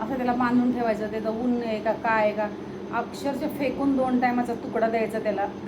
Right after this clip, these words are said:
<clears throat> माऊली, ह्या सगळ्या गोष्टीचा फार हिशोब द्यावा लागेल. एक तर आपल्याला अलाउडच नाहीये, ससंविधानी अधिकार आहे ना आपल्यासाठी,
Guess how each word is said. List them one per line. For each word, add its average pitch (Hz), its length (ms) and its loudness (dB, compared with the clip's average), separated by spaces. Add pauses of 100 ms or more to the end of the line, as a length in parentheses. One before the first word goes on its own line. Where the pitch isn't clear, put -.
(180)
<clears throat> - 540 2 (1000)
माऊली, 240 560 0
ह्या 254 320 4 (100)
सगळ्या 269 340 4
गोष्टीचा 285 440 0 (180)
फार 269 200 4
हिशोब 294 420 2
द्यावा 285 260 4
लागेल. 254 640 2
एक 214 220 -4
तर 269 80 -2
आपल्याला 262 420 0
अलाउडच 254 560 4
नाहीये, 294 500 0 (680)
ससंविधानी 262 640 -2
अधिकार 262 440 0
आहे 254 220 0
ना 311 100 2
आपल्यासाठी, 254 580 0